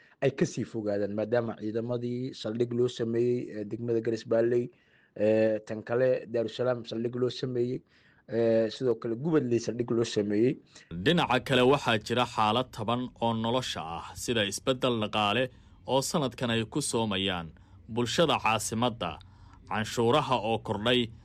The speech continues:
Speaker 2: sicir bararka xagga raashinka ah oo aad u badan, iyo qulqulka lacagta oo aad u hooseeya, sida uu sharaxayo Doctor Cabdisalaam Warsame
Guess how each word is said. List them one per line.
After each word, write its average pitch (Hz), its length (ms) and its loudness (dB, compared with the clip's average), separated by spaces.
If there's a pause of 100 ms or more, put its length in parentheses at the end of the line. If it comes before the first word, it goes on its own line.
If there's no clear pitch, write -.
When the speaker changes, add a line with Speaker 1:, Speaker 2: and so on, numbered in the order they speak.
(160)
Speaker 2:
sicir 113 420 -4
bararka 120 460 0
xagga 127 340 0
raashinka 113 640 -2
ah 117 240 0
oo 104 240 0
aad 127 260 0
u 127 60 2
badan, 113 420 0 (380)
iyo 110 220 -2
qulqulka 135 520 0
lacagta 113 480 0
oo 117 160 0
aad 139 260 0
u 127 40 0
hooseeya, 104 640 -2
sida 131 260 -4
uu 110 160 -4
sharaxayo 107 720 -2 (460)
Doctor 127 400 -2
Cabdisalaam 127 720 2
Warsame 104 480 -2